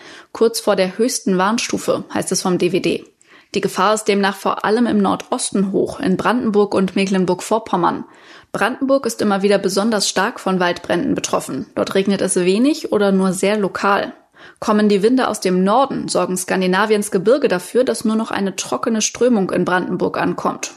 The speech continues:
So erklärt es der D W D. Aus dem Südwesten wiederum stauten sich Gewitter meist über dem Mittelgebirge. Wolken regneten sich ab und es komme nur noch ein kleiner Restniederschlag in Mecklenburg-Vorpommern und Brandenburg an.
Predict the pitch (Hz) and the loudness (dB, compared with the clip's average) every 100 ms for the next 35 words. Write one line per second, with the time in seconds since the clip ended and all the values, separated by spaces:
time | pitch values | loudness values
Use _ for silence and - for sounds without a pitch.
0 | - 185 214 196 196 190 196 196 185 185 | -6 2 2 2 -2 -4 -2 -2 0 2
1 | 175 180 196 - - _ _ _ _ - | 0 2 0 0 -12 _ _ _ _ -4
2 | 214 208 196 190 180 277 - 208 185 180 | -2 2 2 2 2 0 0 0 2 2
3 | 190 277 - 226 - 220 214 208 208 208 | 2 0 2 0 0 -2 -2 -2 0 0
4 | 185 185 269 - 208 196 190 190 277 240 | 2 0 0 -2 0 2 4 2 4 2
5 | 190 185 180 175 - - - 202 214 202 | 2 4 4 2 -2 -6 0 2 2 0
6 | 185 196 202 - 190 185 - 262 - 214 | 2 2 0 -2 -2 -2 -2 -4 -2 -4
7 | 196 196 - 202 196 190 214 214 185 180 | -2 -4 -2 0 2 2 2 0 -2 -4
8 | - 202 196 226 190 196 247 - 202 180 | -4 -2 0 0 0 0 -2 -2 0 0
9 | 175 - 170 - 175 180 175 185 180 175 | 0 0 0 0 0 0 0 0 0 0
10 | - 185 208 180 175 180 175 180 - 180 | -2 -2 0 0 0 -2 0 -2 -2 -2
11 | 175 170 190 247 | -2 0 -2 -4